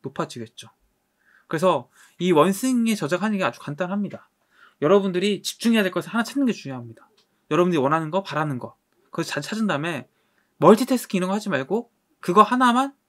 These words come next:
제대로 집중해서 하라는 겁니다. 그러면은 그것이야말로 정말 최대, 최고의 효율과 효과를 가져다주는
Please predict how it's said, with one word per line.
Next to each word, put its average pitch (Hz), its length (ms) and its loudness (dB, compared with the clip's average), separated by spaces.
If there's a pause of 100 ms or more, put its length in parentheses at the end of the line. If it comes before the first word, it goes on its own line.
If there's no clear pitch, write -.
제대로 165 500 -4 (300)
집중해서 165 640 -8 (220)
하라는 220 360 -4
겁니다. 117 380 -16 (240)
그러면은 175 440 -2 (220)
그것이야말로 160 600 0
정말 170 360 -6 (460)
최대, 180 440 -4 (380)
최고의 220 640 -2
효율과 220 460 -2 (420)
효과를 226 320 -2
가져다주는 143 600 -8